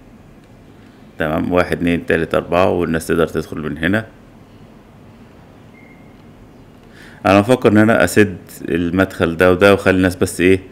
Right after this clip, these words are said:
اللي عايز يدخل يدخل من هنا، وتبقى المنطقة دي مقفولة ما ينفعش حد يعدي منها عشان يروح مكان تاني.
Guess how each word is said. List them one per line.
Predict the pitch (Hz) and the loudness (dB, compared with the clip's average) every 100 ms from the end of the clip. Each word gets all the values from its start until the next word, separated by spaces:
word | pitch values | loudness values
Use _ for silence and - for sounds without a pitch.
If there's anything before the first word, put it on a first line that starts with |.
| - - - - | -20 -20 -10 -2
اللي | 90 | 2
عايز | 92 101 | 4 2
يدخل | 110 113 104 | 2 4 4
يدخل | 110 104 | 2 0
من | 90 98 | 2 2
هنا، | 127 147 | 4 4
وتبقى | - 101 92 | 2 2 2
المنطقة | 90 87 104 101 98 - - | 0 0 2 4 2 0 -6
دي | 98 98 | 0 0
مقفولة | - - 101 110 113 | 0 -2 2 4 2
ما | 95 87 | 0 -2
ينفعش | 92 92 | -4 -4
حد | - 85 85 82 - - - - | -4 -4 -6 -8 -10 -20 -20 -4
يعدي | 90 92 98 95 | 2 4 4 4
منها | 92 107 | 4 4
عشان | 98 98 95 | 4 2 2
يروح | 98 - | 2 0
مكان | 87 90 82 | -2 0 0
تاني. | 76 73 | -4 -4